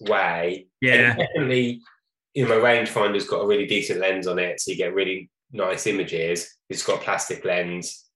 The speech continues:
Speaker 1: They're not comparable,
Speaker 2: No,
Speaker 1: but
Speaker 2: yeah.
Speaker 1: the experience of doing it is, like,
Speaker 2: Yeah.
Speaker 1: totally,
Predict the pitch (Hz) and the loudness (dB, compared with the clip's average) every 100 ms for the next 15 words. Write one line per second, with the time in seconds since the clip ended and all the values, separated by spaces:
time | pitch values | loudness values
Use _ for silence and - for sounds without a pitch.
0 | _ - 113 110 120 - 107 98 120 113 | _ -6 0 2 0 -4 -8 -2 0 2
1 | 92 85 80 87 98 - 107 95 90 101 | 0 -2 -6 -4 -6 -8 -10 -6 -4 0
2 | 104 104 104 - 110 110 - 123 117 120 | 2 2 0 -8 -12 -6 -4 2 4 6
3 | 131 139 139 139 - 120 135 131 131 143 | 6 4 2 0 -4 0 2 2 4 2
4 | 156 143 107 101 113 107 104 98 98 - | 0 -2 -2 -2 0 2 2 2 -4 -10
5 | _ _ _ _ _ 147 139 135 123 - | _ _ _ _ _ 2 4 4 0 -4
6 | - - 107 - 107 98 | -6 -2 0 0 -4 -6